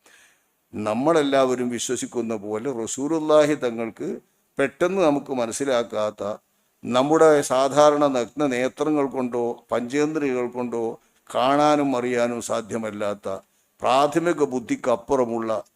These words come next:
ഒരുപാട് കാര്യങ്ങൾ അള്ളാഹിൻ്റെ അമ്പിയാക്കന്മാർക്ക് എപ്പോഴുമുണ്ട്. മഹാനായ സിദ്ദീഖുൽ അക്ബർ, സിദ്ദീഖുൽ അക്ബർ റളിയല്ലാഹു അൻഹു തങ്ങൾ അവർകൾ പറഞ്ഞ പോലെ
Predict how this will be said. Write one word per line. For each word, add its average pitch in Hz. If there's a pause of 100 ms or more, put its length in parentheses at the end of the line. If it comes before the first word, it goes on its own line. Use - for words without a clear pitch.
(380)
ഒരുപാട് 147 (120)
കാര്യങ്ങൾ 123 (100)
അള്ളാഹിൻ്റെ 117
അമ്പിയാക്കന്മാർക്ക് 110
എപ്പോഴുമുണ്ട്. 101
മഹാനായ 120
സിദ്ദീഖുൽ 135
അക്ബർ, 151 (220)
സിദ്ദീഖുൽ 147
അക്ബർ 135
റളിയല്ലാഹു 131
അൻഹു 117
തങ്ങൾ 120
അവർകൾ 117 (120)
പറഞ്ഞ 113 (100)
പോലെ 107